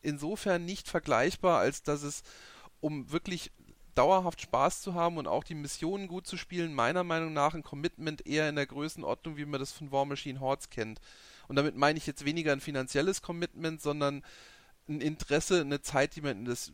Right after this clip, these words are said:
Spiel investiert. Ich muss leider sagen, Infinity ist kein Bier- und Pretzel-Game.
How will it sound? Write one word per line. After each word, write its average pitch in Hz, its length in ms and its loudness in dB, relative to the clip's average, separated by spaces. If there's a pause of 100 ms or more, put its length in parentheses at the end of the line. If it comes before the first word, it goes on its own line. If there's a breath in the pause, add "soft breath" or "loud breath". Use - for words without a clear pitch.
Spiel 123 360 -6
investiert. 123 480 -2
Ich - 100 -10
muss 156 220 -4
leider 156 320 6
sagen, 139 260 4
Infinity 156 460 -8
ist - 180 -12
kein 160 420 0
Bier- 143 260 -4
und 135 100 -6
Pretzel-Game. 85 760 -4